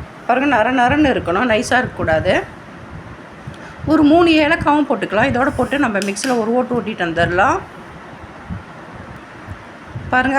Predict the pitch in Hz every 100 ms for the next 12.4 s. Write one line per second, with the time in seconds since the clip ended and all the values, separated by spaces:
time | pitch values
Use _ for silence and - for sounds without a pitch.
0 | 247 233 - 302 233 190 - 302 294 254
1 | 233 220 226 233 247 220 208 175 180 175
2 | 180 269 392 - - - - - - -
3 | - - - - - - - - - -
4 | - - - - - - - - - -
5 | - - - - - - - - - -
6 | - - - - - - 277 359 440 311
7 | 320 311 415 381 320 240 220 202 202 220
8 | 220 277 247 202 285 247 - - - 214
9 | 302 349 302 302 311 311 320 262 - 285
10 | 247 262 294 262 - 247 208 208 311 -
11 | 226 185 185 185 208 285 233 220 214 202
12 | 302 294 262 233